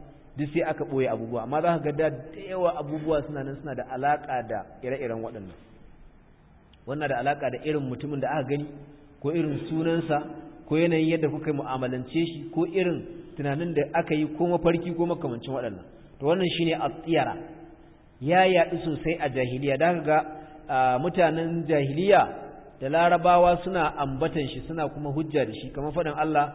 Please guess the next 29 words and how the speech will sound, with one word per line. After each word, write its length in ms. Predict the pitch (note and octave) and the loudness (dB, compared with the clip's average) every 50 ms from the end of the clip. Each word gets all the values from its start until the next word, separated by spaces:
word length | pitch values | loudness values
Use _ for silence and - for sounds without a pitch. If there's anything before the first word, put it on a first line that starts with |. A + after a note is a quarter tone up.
| - - - - - - | -8 -14 -16 -18 -8 -4
"فإذا 300 | D3+ D#3 D#3 C#3 D3 D3 C#3+ - | -2 -2 2 2 2 2 2 4
جاءتهم 460 | C3+ D3+ E3 - D#3 - D3 D3+ D#3+ D3 | 4 4 4 4 2 -2 -4 -4 -2 -2
الحسنة 420 | C3+ B2+ D3 D#3 D3+ D3 D3 C#3+ C#3+ C#3 C#3 | -2 -2 -4 -4 -4 -4 -6 -6 -6 -6 -2
قالوا 320 | D3 D3 D3 D3+ D3+ D#3 D3 - - - - - - | 2 2 2 2 2 0 -4 -6 -10 -14 -14 -10 -4
لنا 240 | C3 B2+ C3+ D3 D3+ D3+ D#3 D#3+ | -2 0 0 0 0 2 2 2
هذه 260 | D#3+ C#3+ D3 C#3+ D#3 D3+ | 2 0 0 -2 0 0
وإن 220 | C#3+ C#3+ D#3+ D#3 D3+ | 0 0 -2 -4 -6
تصبهم 360 | C#3+ C#3 D#3+ D#3 D#3 D#3 D3 - | -4 -4 -4 -2 -2 -2 -4 -2
سيئة 400 | - D#3+ E3 D3 D3+ D3+ D#3 - D3+ D3 C#3+ - - - - - - | -2 -2 0 0 0 0 -2 -2 -4 -4 -6 -8 -14 -18 -20 -14 -6
يطيروا 500 | B2+ C3 C3 - - E3 E3 D#3 D3+ D#3 | -4 -4 -4 -2 -2 2 2 2 2 2
بموسى 500 | D3 C#3+ C#3 C#3+ D#3 D#3+ C#3 C#3+ D#3+ D#3+ - - - - - - - - - - - - A#2 | 2 2 0 0 0 0 2 4 4 4 4 2 -4 -10 -12 -14 -16 -16 -18 -20 -12 -2 0
ومن 560 | B2+ C3 B2+ C3 C#3+ D#3+ E3+ F3+ F#3+ G#3 G3+ - - - - A#2 | 0 2 2 2 2 2 2 2 0 0 -2 -4 -10 -14 -12 -6
معه 480 | A#2+ C3+ D#3 - B2+ A#2 G2 F#2+ G#2+ - A#2+ | -2 0 0 0 0 -2 -4 -6 -6 -4 -2
ألا 140 | C3 C#3+ C#3+ E3 | 0 0 0 0
إنما 260 | D#3+ D#3 D3 C3+ C3+ | 0 -2 -2 -2 -2
طائرهم 440 | C3+ C3+ C#3+ D3+ D3 C#3 B2+ B2+ C3 - C#3 | -2 -2 -2 0 -2 -2 -2 -4 -8 -6 -6
عند 160 | D#3 D#3 C#3+ | -2 -2 0
الله 300 | C#3 C3+ C3+ C3+ C3+ C3 B2+ B2 - - - - - - - - - | 0 2 2 0 0 0 -2 -6 -8 -10 -14 -16 -18 -18 -16 -12 -8
ولكن 340 | A2+ B2+ B2+ - D3 C3+ | -6 -6 -4 -4 -4 -4
أكثرهم 520 | B2 G#2 A2+ - - C#3 B2+ B2 B2 B2 B2+ B2+ - - - - - - - - - - F#2+ F#2+ G2 A2 | -4 -6 -6 -4 -4 -2 0 0 -2 -4 -6 -8 -12 -18 -20 -20 -20 -20 -20 -20 -20 -18 -14 -10 -4 0
لا 100 | C3 C#3 C#3+ | 2 4 4
يعلمون." 400 | C#3+ D3+ C3 C3+ B2 G2+ F#2+ F#2 F2 - | 4 2 0 -2 -4 -6 -8 -10 -12 -12
Cikin 160 | - C#3 C3 | -12 -12 -10
suratul 240 | - D3 C#3+ D3 B2 - | -10 -10 -10 -10 -10 -8
A'raf 240 | G#2 A2 A2+ A#2 A#2 A2+ A2 | -8 -6 -6 -6 -6 -8 -8
kenan, 240 | - F#2 E2+ E2+ F#2 | -10 -10 -10 -8 -8
da 60 | A#2 | -4
ire-iren 320 | C3+ D3 D#3 D3+ C#3 C3+ C3+ | -4 -4 -2 -2 -2 -2 -2
waɗannan, 320 | C#3+ C#3 C3+ A#2 G#2 | -2 -4 -4 -6 -6